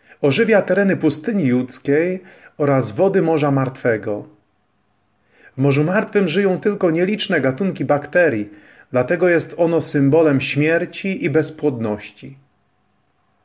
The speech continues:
Cudowne przeobrażenie morza w rajską krainę życia i obfitości stanowi proroczy obraz odrodzenia się Izraela, którego sytuacja w niewoli babilońskiej wydawała się beznadziejna.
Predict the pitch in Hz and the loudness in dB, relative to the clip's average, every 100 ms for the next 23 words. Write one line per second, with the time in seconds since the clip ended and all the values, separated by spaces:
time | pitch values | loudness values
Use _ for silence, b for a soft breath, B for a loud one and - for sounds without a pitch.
0 | _ _ _ _ 156 139 180 180 175 151 | _ _ _ _ 0 4 4 4 0 0
1 | - 143 135 135 135 208 175 175 190 139 | 0 2 2 2 2 2 0 0 0 0
2 | 127 - B B B 127 160 208 202 202 | 0 -2 B B B 0 2 2 0 -2
3 | 185 160 175 180 147 165 190 190 135 131 | -2 0 0 0 0 0 -2 0 2 4
4 | 139 - 139 139 131 120 - - 170 160 | 2 0 -4 -2 -2 -2 -6 -10 -10 -12
5 | B B - - 180 196 202 - 170 175 | B B -10 -2 2 2 0 2 2 4
6 | 214 214 190 196 214 190 165 - 156 143 | 2 0 -2 2 2 4 0 0 -2 0
7 | 151 196 190 - 165 143 139 147 143 143 | 0 0 -2 -2 -6 -4 -4 -2 0 0
8 | 120 107 107 b b b b b - 151 | 0 -4 -8 b b b b b 0 4
9 | 139 139 160 156 175 190 190 185 131 151 | 4 0 -2 0 0 -2 0 0 2 2
10 | 180 180 143 139 139 175 190 185 180 175 | 2 2 2 4 4 2 0 -4 -4 -4
11 | 165 B B B - 143 165 175 170 147 | -6 B B B -2 2 4 4 2 0
12 | 147 131 123 127 123 120 110 92 95 | 0 2 2 0 0 0 -2 -4 -10